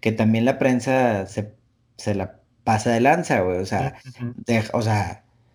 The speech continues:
Speaker 1: si el entrenador sale encabronado porque no salió el resultado y le haces preguntas de ese tipo donde, donde tú crees saber más que el entrenador, entonces claro que se va a amputar más, güey.
Speaker 2: Sí,
Speaker 1: Ahora,
Speaker 2: sí.
Speaker 1: este, yo no sé si tú escuchaste la, la, lo que pasó esta semana que, que dijo de, "Yo no juego con faldas", no
Speaker 2: Yo
Speaker 1: sé
Speaker 2: no
Speaker 1: qué.
Speaker 2: juego con faldas, sí, sí,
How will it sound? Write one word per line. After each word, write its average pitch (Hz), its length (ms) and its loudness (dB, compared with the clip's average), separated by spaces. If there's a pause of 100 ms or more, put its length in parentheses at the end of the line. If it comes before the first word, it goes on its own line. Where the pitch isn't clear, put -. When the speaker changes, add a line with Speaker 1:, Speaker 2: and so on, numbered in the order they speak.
Speaker 1:
si - 140 -2
el 113 120 4
entrenador 110 420 2
sale 135 200 4
encabronado 143 560 4
porque 113 220 -4
no 107 100 2
salió 131 280 4
el 131 100 2
resultado 139 540 2
y 113 40 2
le 107 100 0
haces 120 140 -6
preguntas 127 440 -2
de 123 80 -6
ese 123 160 -6
tipo 131 320 2
donde, 107 280 0
donde 101 380 -2
tú 113 300 -6
crees 131 180 2
saber 127 240 6
más 127 300 2
que 120 180 2
el 113 100 0
entrenador, 113 720 2 (280)
entonces 110 280 -4
claro 143 220 0
que 170 80 -12
se 175 60 -4
va 165 80 0
a - 20 0
amputar 175 340 -2
más, 180 240 -2
güey. 110 120 -6 (160)
Speaker 2:
Sí, - 160 -6
Speaker 1:
Ahora, 123 260 6
Speaker 2:
sí. - 180 -14 (160)
Speaker 1:
este, 151 460 -2
yo 151 140 2
no 180 80 0
sé 202 100 -2
si 202 160 -4
tú 190 100 -6
escuchaste 156 520 -2
la, 131 360 0
la, 101 720 0
lo 113 200 0
que 110 80 -2
pasó 110 220 -2
esta 117 160 -6
semana 117 560 4
que, 104 240 2
que 104 100 -2
dijo 104 240 2
de, 107 120 4
"Yo 107 100 4
no 110 100 4
juego 120 240 4
con 113 160 0
faldas", 107 460 2
no 110 60 -2
Speaker 2:
Yo 127 40 2
Speaker 1:
sé 135 80 4
Speaker 2:
no 139 60 4
Speaker 1:
qué. 147 80 2
Speaker 2:
juego 139 160 4
con 120 220 -4
faldas, 110 420 0
sí, 107 200 -8
sí, 123 380 -4